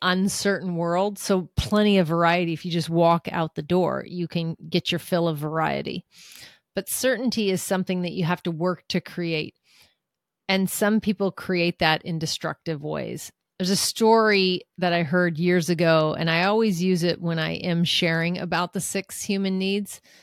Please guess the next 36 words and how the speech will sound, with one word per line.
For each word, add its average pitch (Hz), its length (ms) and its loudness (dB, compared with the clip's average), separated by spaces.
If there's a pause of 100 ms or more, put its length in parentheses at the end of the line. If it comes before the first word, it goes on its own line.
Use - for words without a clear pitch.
(380)
And 175 160 -2
I 170 100 2
will 175 180 2
get 175 240 -4
to 190 100 -6
the 170 120 -8
two 180 320 -2
spiritual 175 640 -4
ones 165 280 -4
in - 120 -10
a 170 40 -6
minute, 160 340 -8
but - 120 -14
those 170 200 -6
four 214 320 -2
that 190 160 0
I've 170 140 -2
mentioned, 170 540 -2 (260)
if 226 180 -2
you 254 160 4
imagine 160 680 0 (180)
a 190 100 0
young, 170 680 0 (280)
and 180 120 -2
I'll 170 140 0
use 175 400 -2
a 180 80 -6
very 165 240 -4
stereotypical, 170 1200 -2 (320)
but 180 100 -2
a 202 40 -2
young 240 320 2
boy 160 540 2
who 180 440 2
might 180 440 -2
not, 165 720 -4